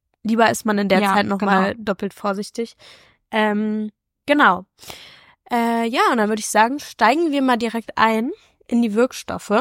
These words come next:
Speaker 2: Mhm.
Speaker 1: Erstmal die erste große, ich würd sagen,
Speaker 2: Mhm.
Speaker 1: bekannteste Gruppe, Beta-Lactame.
Speaker 2: Genau, also Amoxicillin, Penicillin, Sultamicillin,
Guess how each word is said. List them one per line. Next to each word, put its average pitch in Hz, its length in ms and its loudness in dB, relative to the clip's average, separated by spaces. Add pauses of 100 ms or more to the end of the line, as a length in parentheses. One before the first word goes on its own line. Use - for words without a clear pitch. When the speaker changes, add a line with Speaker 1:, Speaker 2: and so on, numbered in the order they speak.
(220)
Speaker 2:
Mhm. 220 160 -2
Speaker 1:
Erstmal 262 340 2
die 220 140 -6
erste 254 420 0
große, 247 760 0
ich 214 100 -10
würd 220 120 -6
sagen, 226 180 4
Speaker 2:
Mhm. 208 40 0
Speaker 1:
bekannteste 240 720 -2
Gruppe, 214 340 0
Beta-Lactame. 202 1000 0 (480)
Speaker 2:
Genau, 180 320 -8
also 190 320 -2
Amoxicillin, 185 1160 2
Penicillin, 180 840 0
Sultamicillin, 180 1080 0